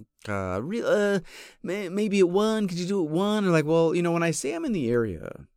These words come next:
what that means is I'm in the area presently. And it's about ten thirty in the morning. So for me to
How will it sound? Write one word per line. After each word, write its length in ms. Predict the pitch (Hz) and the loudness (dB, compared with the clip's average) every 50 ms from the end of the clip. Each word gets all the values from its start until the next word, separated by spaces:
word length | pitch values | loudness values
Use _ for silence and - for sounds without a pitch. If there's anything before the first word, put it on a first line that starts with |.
| _ _ _ _ _ _ _ _ _ _ _ _ _ _ _ _ _ _ _ _ _ _ _ _ _ _ - - _ _ _ _ _ _ _ _ _ _ _ _ | _ _ _ _ _ _ _ _ _ _ _ _ _ _ _ _ _ _ _ _ _ _ _ _ _ _ -20 -20 _ _ _ _ _ _ _ _ _ _ _ _
what 220 | - - - - - | -10 -6 -4 0 0
that 120 | 214 190 | 2 4
means 640 | 165 156 160 160 156 143 123 107 95 71 69 76 | 4 4 6 6 4 4 2 0 -2 -4 -8 -8
is 200 | 87 90 87 76 | -8 -6 -6 -4
I'm 160 | 87 95 98 107 | -2 -2 0 0
in 120 | 120 131 | 0 0
the 120 | 135 123 | 0 0
area 760 | 113 110 107 98 92 87 82 78 73 71 76 85 92 98 104 98 _ _ _ _ _ _ _ _ _ _ _ _ _ _ _ - - _ _ _ _ _ _ - | 2 2 0 0 0 -2 -4 -4 -6 -6 -6 -6 -6 -6 -8 -10 _ _ _ _ _ _ _ _ _ _ _ _ _ _ _ -20 -20 _ _ _ _ _ _ -16
presently. 680 | - - 113 123 117 95 107 85 - 69 65 - - - _ _ _ _ _ _ _ _ _ _ _ _ _ _ _ _ _ _ _ _ _ _ _ _ _ _ _ _ _ _ _ - | -10 -4 -4 -2 -2 -2 -4 -6 -6 -10 -12 -12 -14 -20 _ _ _ _ _ _ _ _ _ _ _ _ _ _ _ _ _ _ _ _ _ _ _ _ _ _ _ _ _ _ _ -4
And 180 | 123 135 131 123 | -2 0 2 2
it's 180 | 127 120 - | 0 -2 -2
about 460 | 113 107 123 113 107 - - - - - - | 0 0 0 0 0 -2 -6 -10 -10 -10 -6
ten 180 | - 131 117 | -4 -4 -2
thirty 240 | 110 127 117 110 107 | 0 0 -2 0 0
in 80 | 101 95 | -2 -2
the 60 | 92 | -2
morning. 560 | 90 85 80 71 64 53 50 50 50 - - _ _ _ | -4 -4 -4 -6 -8 -10 -12 -14 -18 -20 -20 _ _ _
So 180 | - - - 196 | -4 0 2 2
for 140 | 175 - 220 | 2 0 -2
me 140 | 240 269 | -2 -2
to 200 | 254 240 180 196 | -2 -4 -6 -6